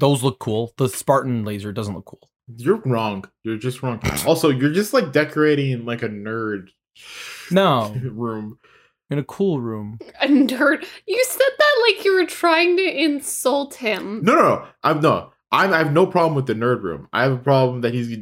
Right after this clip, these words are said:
Speaker 2: gonna take all these really cool
Speaker 1: <laughs>
Speaker 2: things and then never use them. You're not even, like,
Speaker 1: Well,
Speaker 2: open a
Speaker 1: well
Speaker 2: letter with the Master Sword?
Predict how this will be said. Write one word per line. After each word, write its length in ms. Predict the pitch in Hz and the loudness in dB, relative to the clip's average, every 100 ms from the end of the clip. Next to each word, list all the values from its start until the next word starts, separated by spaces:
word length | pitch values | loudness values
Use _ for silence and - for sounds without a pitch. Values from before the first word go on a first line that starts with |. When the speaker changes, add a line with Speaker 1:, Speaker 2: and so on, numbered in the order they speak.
| - | -4
Speaker 2:
gonna 180 | 123 113 | -2 0
take 180 | 110 139 | 2 2
all 120 | 139 | 2
these 200 | 127 120 _ | 0 -4 _
really 200 | 127 123 | -2 0
cool 140 | 120 160 | 2 0
Speaker 1:
<laughs> 80 | - | 0
Speaker 2:
things 220 | 123 104 | -2 -2
and 80 | 95 | -8
then 140 | 95 | -6
never 200 | 95 98 | -4 -6
use 240 | 87 85 - | -8 -10 -12
them. 220 | 50 - - - | -16 -16 -16 0
You're 80 | 165 | 2
not 80 | |
even, 140 | 226 202 | 6 6
like, 140 | 160 | 6
Speaker 1:
Well, 80 | 131 147 | 6 4
Speaker 2:
open 140 | 147 | 4
a 80 | 123 | 4
Speaker 1:
well 80 | 98 | 4
Speaker 2:
letter 320 | 117 127 139 | 4 6 4
with 140 | 127 | 2
the 60 | 117 | 0
Master 360 | 110 117 127 | -2 -2 -4
Sword? 320 | 131 139 143 | -6 -4 -4